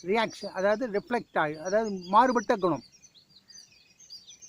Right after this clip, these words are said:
அன்பர்களே,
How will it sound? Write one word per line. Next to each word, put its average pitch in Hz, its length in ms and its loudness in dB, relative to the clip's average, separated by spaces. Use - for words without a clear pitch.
அன்பர்களே, 180 420 0